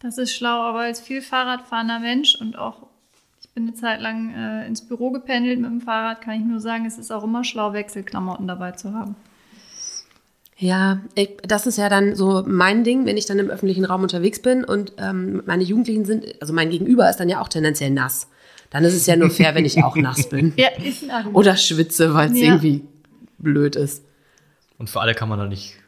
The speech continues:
Speaker 3: äh,
Speaker 2: Deo wäre noch ein Thema, glaub ich,
Speaker 3: Klamotten
Speaker 2: für
Speaker 3: zum
Speaker 2: meine
Speaker 3: Wechseln
Speaker 2: Lara.
Speaker 3: dabei haben.
Speaker 2: Ja.
Speaker 3: Ja, ja, cool. Ähm,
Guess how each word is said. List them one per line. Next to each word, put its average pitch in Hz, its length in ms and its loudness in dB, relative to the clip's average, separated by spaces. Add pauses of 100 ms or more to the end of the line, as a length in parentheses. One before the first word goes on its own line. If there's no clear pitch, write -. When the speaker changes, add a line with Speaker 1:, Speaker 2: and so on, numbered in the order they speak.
Speaker 3:
äh, 104 140 -8
Speaker 2:
Deo 196 260 6
wäre 139 140 0
noch 139 100 -2
ein 156 120 -4
Thema, 143 280 -6
glaub 147 220 -10
ich, 151 80 -14
Speaker 3:
Klamotten 104 240 -8
Speaker 2:
für - 60 -12
Speaker 3:
zum 160 100 -6
Speaker 2:
meine 156 160 -2
Speaker 3:
Wechseln 156 160 -2
Speaker 2:
Lara. 147 160 -2
Speaker 3:
dabei 98 100 -4
haben. 98 220 -6 (920)
Speaker 2:
Ja. 92 160 -2 (380)
Speaker 3:
Ja, - 160 -12 (300)
ja, - 60 -20 (160)
cool. 104 180 6 (540)
Ähm, 131 420 -2